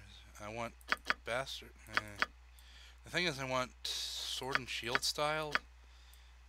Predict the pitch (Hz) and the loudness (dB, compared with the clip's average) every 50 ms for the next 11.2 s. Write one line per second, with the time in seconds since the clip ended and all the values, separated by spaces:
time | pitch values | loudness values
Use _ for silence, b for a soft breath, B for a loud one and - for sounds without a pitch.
0 | - - - 131 147 160 160 123 123 127 131 131 131 127 117 123 120 117 117 110 | -6 -2 2 2 4 2 2 2 0 0 2 0 -2 -2 -2 -2 0 0 0 0
1 | 104 101 107 110 113 123 135 147 - - - - 143 147 147 139 - - 101 - | 0 0 0 2 2 2 2 2 2 2 2 0 0 0 -2 -2 0 0 0 0
2 | - - - 113 110 110 101 - - - - - - - - - 95 90 - - | 0 -2 -2 2 4 4 4 2 0 -2 -2 0 0 -2 -4 -6 -8 -12 -16 -16
3 | - - - - - - - - - - - - - - - - - - - - | -16 -12 -12 -10 -10 -12 -14 -14 -4 -2 -2 -2 -2 -4 -20 -2 0 0 0 0
4 | - - - - - - - - - - - - - - 101 101 101 101 101 - | -2 -14 -4 -2 -2 -2 -2 -4 -20 -20 -20 -16 -12 -8 -2 0 0 0 0 -4
5 | - - - - - - - - 127 131 151 151 - 131 131 123 127 123 - - | -14 -12 -6 -4 -2 -2 -2 -2 0 0 -2 -2 -2 -4 -2 -2 0 -2 -2 -2
6 | - 120 117 113 110 104 101 - - - 107 104 107 107 117 110 120 120 120 - | -4 -4 -2 -2 -4 -4 -4 -6 -4 -4 0 2 2 2 2 0 -2 -4 -4 -2
7 | - - - - - B B B B B B B B B B B B B B - | -2 -2 -2 -2 -6 B B B B B B B B B B B B B B -20
8 | - - - - - - - - - - 131 139 147 147 135 131 120 120 123 165 | -20 -20 -20 -20 -20 -20 -20 -20 -10 0 4 4 4 6 6 4 2 2 2 -2
9 | 220 208 208 - 175 156 127 123 123 123 131 131 131 - - - 120 120 117 104 | -2 0 4 4 4 4 4 4 4 6 6 4 4 2 0 0 0 -2 -2 0
10 | 101 117 123 123 127 123 123 120 113 110 104 131 - - - - - - 101 104 | 0 0 2 2 2 2 0 0 -2 -4 -6 -8 -10 -12 -16 -20 -14 -8 -4 -4
11 | 104 98 98 | -2 -4 -4